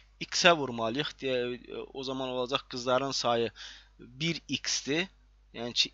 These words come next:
x olacaq. E, oğlanların sayı da nə olacaq? Dörd x-dir. Və,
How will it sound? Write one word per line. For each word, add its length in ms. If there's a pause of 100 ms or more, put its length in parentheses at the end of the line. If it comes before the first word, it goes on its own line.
x 320
olacaq. 440 (200)
E, 60 (1000)
oğlanların 560
sayı 240
da 80
nə 80
olacaq? 380
Dörd 400 (100)
x-dir. 400 (3500)
Və, 160